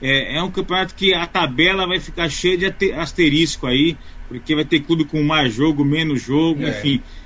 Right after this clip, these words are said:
Speaker 1: É, é, é um campeonato que no meio da pandemia, que a gente sabia que não ia ser normal, mas a gente não esperava tanta confusão, tanta bagunça assim, em menos de uma semana de competição.
Speaker 2: É verdade.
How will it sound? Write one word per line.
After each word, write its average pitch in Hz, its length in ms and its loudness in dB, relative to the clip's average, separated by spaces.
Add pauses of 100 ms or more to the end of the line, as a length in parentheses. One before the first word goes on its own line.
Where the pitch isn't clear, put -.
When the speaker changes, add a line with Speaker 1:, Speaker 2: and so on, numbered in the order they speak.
(500)
Speaker 1:
É, 131 200 -14
é, - 60 -16 (460)
é 170 100 -6
um 196 40 -4
campeonato 196 400 -2
que 180 160 -10
no 190 160 -2
meio 208 120 2
da 214 100 4
pandemia, 180 840 4
que - 120 -8
a 180 40 -4
gente 175 80 -10
sabia 202 260 -4
que 214 140 -8
não 190 60 -6
ia 185 60 -6
ser 180 200 -2
normal, 131 560 2 (440)
mas 135 180 2
a - 20 2
gente 147 200 -4
não 175 80 2
esperava 156 600 0 (100)
tanta 185 320 0
confusão, 151 640 -2
tanta 143 300 -4
bagunça 139 460 -4
assim, 131 380 -2 (300)
em 143 100 0
menos 135 320 4
de 120 80 -2
uma 143 100 0
semana 127 340 2
de 120 100 -4
competição. 123 580 -8 (260)
Speaker 2:
É 117 120 -6
verdade. 104 680 -8